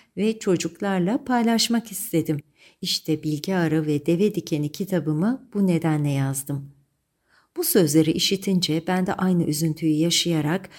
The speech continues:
nedenlerini düşünmeden edemedim. Yazar Filiz Gülmez, deve dikeninin özellikleriyle ilgili şunları söyledi.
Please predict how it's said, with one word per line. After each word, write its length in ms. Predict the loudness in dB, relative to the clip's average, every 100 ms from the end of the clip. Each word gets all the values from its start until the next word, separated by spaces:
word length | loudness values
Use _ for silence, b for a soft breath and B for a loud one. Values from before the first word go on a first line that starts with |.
| B -2
nedenlerini 680 | 2 4 4 4 2 0 -2
düşünmeden 680 | -2 0 0 0 0 0 0
edemedim. 680 | 0 0 0 -2 -6 -10 _ _ _ _ _ _ _ 2
Yazar 500 | 4 4 2 2 -2
Filiz 480 | -4 0 0 0
Gülmez, 540 | 0 -2 0 0 -2 -4 B _
deve 260 | 2 4 2
dikeninin 560 | 0 2 2 2 0
özellikleriyle 840 | 0 2 2 0 0 0 2 2 4
ilgili 360 | 2 2 -2
şunları 440 | 0 2 2 2 2
söyledi. 680 | 2 2 2 0 0 -2